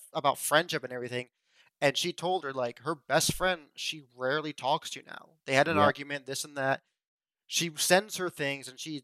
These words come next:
Speaker 1: talks to her, and sometimes she doesn't reply, but sh-, she knows what she's thinking, and there's that connection there. So, like, yeah, they never talked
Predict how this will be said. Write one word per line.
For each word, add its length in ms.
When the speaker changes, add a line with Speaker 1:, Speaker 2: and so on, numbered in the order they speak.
Speaker 1:
talks 280
to 80
her, 80
and 220
sometimes 440
she 60
doesn't 120
reply, 460
but 180
sh-, 240
she 260
knows 760
what 160
she's 220
thinking, 460
and 220
there's 180
that 180
connection 560
there. 280
So, 260
like, 420
yeah, 360
they 160
never 240
talked 580